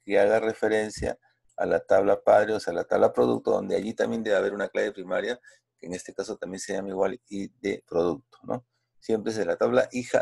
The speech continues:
hacia la tabla padre. Digo, altero la tabla hija, le agrego un constraint de foreign key en un campo y hago referencia a la tabla padre. Eso es lo que hago. Y aquí veamos. Entonces,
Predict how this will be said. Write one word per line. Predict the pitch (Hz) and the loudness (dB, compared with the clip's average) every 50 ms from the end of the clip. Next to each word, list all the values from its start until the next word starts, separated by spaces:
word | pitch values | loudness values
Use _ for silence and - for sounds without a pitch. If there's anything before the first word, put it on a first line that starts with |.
| 98 92 | 0 0
hacia | - - - 85 | -4 -6 -6 -6
la | 82 82 | -6 -2
tabla | - 101 104 107 - - | 0 0 0 0 2 2
padre. | 117 104 85 78 - - - | 4 4 4 2 0 -4 -10
Digo, | - - 90 82 82 - - - - - - - - _ _ - | -14 -12 -12 -10 -10 -10 -12 -14 -16 -20 -20 -20 -20 _ _ -12
altero | - - - - 101 101 110 | -12 -10 -6 -2 0 0 2
la | 107 98 95 - | 2 2 2 2
tabla | 107 104 107 107 110 | 2 2 2 2 0
hija, | 110 107 - - 113 - - - - | 0 -2 -2 -2 -2 -2 -2 -4 -10
le | - | -10
agrego | 87 85 87 92 95 | -10 -8 -6 -6 -6
un | 98 92 | -6 -4
constraint | 104 104 - - - 113 110 104 | -6 -6 -6 -4 -4 -4 -4 -4
de | 101 - | -6 -8
foreign | - 101 107 107 104 | -8 -10 -8 -8 -10
key | - - 113 117 123 123 _ _ _ _ - | -10 -8 -6 -6 -6 -8 _ _ _ _ -14
en | 92 92 | -10 -8
un | 95 95 92 | -8 -6 -2
campo | - 110 110 110 110 - 113 110 | 2 2 2 2 0 -2 -6 -4
y | 98 | -4
hago | 90 85 92 95 | -2 -2 -2 -4
referencia | 104 - - 98 95 98 - - | -4 -4 -4 -4 -4 -4 -4 -6
a | 92 | -8
la | 76 | -6
tabla | - - 82 - - - | -4 -4 -4 -4 -4 -4
padre. | - - - - _ _ _ _ _ _ | -4 -6 -6 -6 _ _ _ _ _ _
Eso | 101 - 101 | -20 -16 -14
es | 95 | -14
lo | 98 - | -14 -10
que | - - | -10 -10
hago. | - - _ _ _ _ _ _ _ _ _ _ _ _ _ _ _ _ _ _ | -10 -10 _ _ _ _ _ _ _ _ _ _ _ _ _ _ _ _ _ _
Y | - - | -8 -8
aquí | - - 92 92 | -6 -2 0 2
veamos. | 90 90 85 76 78 78 - - - - _ _ _ - - _ _ _ _ - _ _ - - - - - - - - _ _ | 4 4 4 4 0 -6 -8 -12 -16 -18 _ _ _ -20 -20 _ _ _ _ -20 _ _ -20 -20 -20 -20 -20 -20 -20 -20 _ _
Entonces, | - - 95 - - 113 113 - - - | -6 -6 -4 0 0 0 0 0 -4 -12